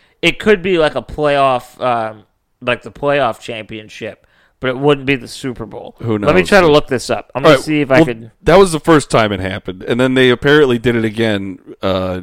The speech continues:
Speaker 2: in the following year with the Dallas Cowboys, and then, uh, they did it again a year, like, two years after that with the forty-niners.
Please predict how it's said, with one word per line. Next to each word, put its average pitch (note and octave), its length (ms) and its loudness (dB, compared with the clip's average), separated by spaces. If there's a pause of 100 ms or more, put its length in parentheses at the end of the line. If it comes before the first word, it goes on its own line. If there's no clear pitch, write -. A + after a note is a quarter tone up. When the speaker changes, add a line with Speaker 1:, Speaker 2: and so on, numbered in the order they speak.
Speaker 2:
in F#2+ 360 -10
the G2 80 -14
following F#2+ 400 -2
year F2+ 140 -4
with F2 120 -6
the - 60 -14
Dallas F2+ 320 -8
Cowboys, E2+ 680 -8 (400)
and G#2 220 -6
then, G2+ 600 -2
uh, F#2+ 520 -2
they G#2 180 -2
did G#2+ 140 -4
it G#2 80 -4
again A2+ 580 0 (840)
a G2 100 2
year, A2 520 -2
like, F#2+ 200 -6
two F3+ 160 -4
years A#2+ 240 0
after G#2 220 0
that A2 200 2
with F#2 140 -8
the F#2+ 80 -10
forty-niners. F2+ 960 -8